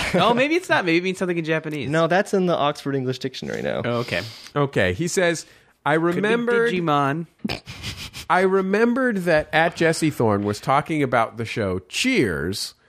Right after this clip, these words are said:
Speaker 3: on a recent episode of J J Go.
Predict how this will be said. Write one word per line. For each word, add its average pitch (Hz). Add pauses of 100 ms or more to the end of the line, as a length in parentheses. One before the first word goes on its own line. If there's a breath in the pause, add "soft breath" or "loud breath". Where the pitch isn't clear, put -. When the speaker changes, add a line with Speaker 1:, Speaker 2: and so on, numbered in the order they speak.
(240 soft breath)
Speaker 3:
on 123
a 123
recent 165
episode 120
of 107
J 110
J 101
Go. 82